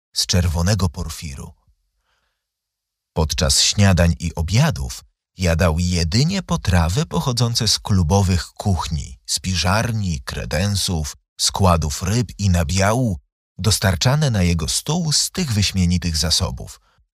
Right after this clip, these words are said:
To personel klubu, pełny powagi, odziany na czarno i noszący buty o podeszwach z moltonu,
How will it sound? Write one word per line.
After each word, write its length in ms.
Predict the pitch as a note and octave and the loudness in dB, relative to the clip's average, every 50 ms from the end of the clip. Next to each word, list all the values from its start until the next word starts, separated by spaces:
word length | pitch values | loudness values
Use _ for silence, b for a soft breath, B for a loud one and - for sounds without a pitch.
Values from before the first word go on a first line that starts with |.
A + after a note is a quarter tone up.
| _ _ _ _ _ _ _ _ _ _ | _ _ _ _ _ _ _ _ _ _
To 280 | - A2 G2 G2 F#2 E2 | 2 4 6 6 6 4
personel 580 | - F#2 E2 D#2 - F2 E2 D#2+ D2+ D2 C#2+ | 2 0 0 0 2 0 2 2 0 -2 -4
klubu, 680 | - - D#2 D2 C#2 C2+ C2 C2+ E2+ G2 A2 C#3+ F3 F#3 - _ _ | -6 -6 -6 -6 -6 -6 -6 -6 -4 0 0 0 0 0 -2 _ _
pełny 400 | - F#2+ F2+ E2 E2 E2+ E2+ D#2+ | 0 2 2 2 2 0 0 -2
powagi, 840 | D2 - - F2 E2+ E2+ F2+ F2 D2+ D#2 D#2+ D#2+ G2+ A2+ B2+ D#3 F3 B B B B B | -2 -4 -4 -2 -2 0 0 0 0 -2 -4 -4 -4 -2 -2 -2 -4 B B B B B
odziany 420 | B - A2 F#2 A2 G2+ F#2+ F2+ F2+ | B -2 2 4 4 6 6 6 4
na 160 | E2 D2+ D2 | 4 2 0
czarno 680 | - - - F#2 F2+ F2+ G2 G#2+ A#2+ C#3+ D#3+ E3 D3+ | -2 0 2 2 4 4 2 2 0 0 0 0 0
i 120 | G#2 E2 E2 | 0 0 0
noszący 580 | D#2 B1+ - - - E2+ D#2+ E2 D#2+ - - | -2 -4 -6 -6 -4 -2 -2 -2 -2 -2 -2
buty 480 | D#2 D2+ C#2+ F2+ G2 F#2 - - E2+ - | -4 -4 -4 -4 -4 -4 -2 -4 -6 -6
o 120 | - E2 | -6 -10
podeszwach 560 | D2+ F2+ F2 D#2 F#2 F2 - - D#2+ D#2 D2+ | -6 -6 -4 -2 -2 -2 -4 -2 -4 -4 -4
z 80 | D#2+ D2+ | -4 -2
moltonu, 540 | E2 E2+ D#2 D2 - - A#2+ C#3+ D#3 D#3+ | -2 -2 -2 -2 0 2 4 4 4 4